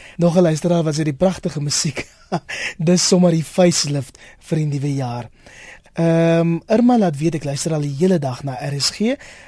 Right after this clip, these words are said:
Dankie vir die mooi programme. Hier in Zurich in Switserland het dit omtrent gesnoei en dis wonderlik mooi oral." En dan sê sy nie of sy nou iets sal verander daarvan nie. Nou ja, kom ons gaan weer lyne toe. Alana van Vanderbijlpark.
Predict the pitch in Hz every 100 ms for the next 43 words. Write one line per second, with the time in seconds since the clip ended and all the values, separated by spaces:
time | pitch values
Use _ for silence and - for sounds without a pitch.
0 | - 131 131 135 135 139 143 151 - 170
1 | 160 165 233 202 135 220 247 208 180 202
2 | 185 175 160 131 - - - - 127 131
3 | 131 151 156 143 135 147 139 131 131 117
4 | 127 196 208 180 143 135 131 131 131 143
5 | 147 127 117 - - - - - 143 139
6 | 139 131 127 - 175 185 196 269 220 208
7 | 180 165 185 165 151 147 - 160 147 135
8 | - - _ - 135 123 127 - 139 131
9 | 120 - - - - 185 196 214 311 -
10 | _ - _ - 240 247 254 240 226 -
11 | - _ _ _ - 202 185 175 196 165
12 | 160 233 185 175 165 156 151 226 226 190
13 | 185 180 165 190 185 147 143 156 214 185